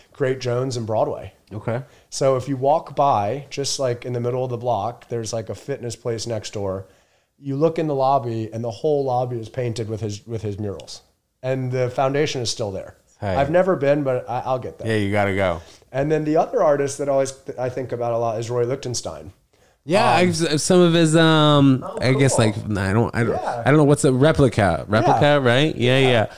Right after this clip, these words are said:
Speaker 2: I like his stuff.
Speaker 1: Oh, they're
Speaker 2: I
Speaker 1: great.
Speaker 2: like his stuff,
Speaker 1: They're
Speaker 2: yeah.
Speaker 1: great.
Speaker 2: Yeah.
Speaker 1: So, uh, I had the fortune of visiting his studio a number of years ago.
Speaker 2: Where's that?
Speaker 1: Uh,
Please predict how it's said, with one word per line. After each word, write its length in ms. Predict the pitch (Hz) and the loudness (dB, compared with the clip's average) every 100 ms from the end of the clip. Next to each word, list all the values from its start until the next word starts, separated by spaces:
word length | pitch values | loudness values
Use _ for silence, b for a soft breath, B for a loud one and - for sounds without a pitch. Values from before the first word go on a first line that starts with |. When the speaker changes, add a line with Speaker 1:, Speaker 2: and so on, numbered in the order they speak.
| B | B
Speaker 2:
I 100 | 113 | 2
like 140 | 147 123 | 2 2
his 120 | 107 | 0
stuff. 440 | 101 90 - - - | 0 -2 -4 -14 -6
Speaker 1:
Oh, 160 | 139 | -4
they're 120 | 117 113 | -2 0
Speaker 2:
I 80 | |
Speaker 1:
great. 120 | 107 - | 2 2
Speaker 2:
like 100 | 107 | 0
his 100 | - | 0
stuff, 240 | 90 82 | -2 0
Speaker 1:
They're 120 | 131 | 0
Speaker 2:
yeah. 80 | 87 | 0
Speaker 1:
great. 320 | 131 117 98 - | 0 -2 -6 -6
Speaker 2:
Yeah. 180 | 98 95 | -2 2
Speaker 1:
So, 280 | 151 143 135 | 4 4 2
uh, 360 | 135 135 127 | 0 0 0
I 100 | 123 | -2
had 160 | 143 139 | -2 -4
the 80 | 131 | -6
fortune 360 | 135 135 131 | -4 -4 -4
of 80 | 123 | -6
visiting 360 | 113 120 123 120 | -4 -4 -4 -4
his 140 | 110 | -4
studio 440 | - 135 135 117 104 | -6 -8 -4 -2 -2
a 40 | |
number 280 | 107 101 101 | -4 -6 -6
of 100 | 98 | -6
years 220 | 101 95 | -6 -6
ago. 380 | 98 98 92 92 - | -6 -6 -6 -10 -6
Speaker 2:
Where's 220 | 117 110 | -2 -2
that? 220 | 98 92 98 | -2 -4 -2
Speaker 1:
Uh, 380 | 123 123 120 | 0 2 2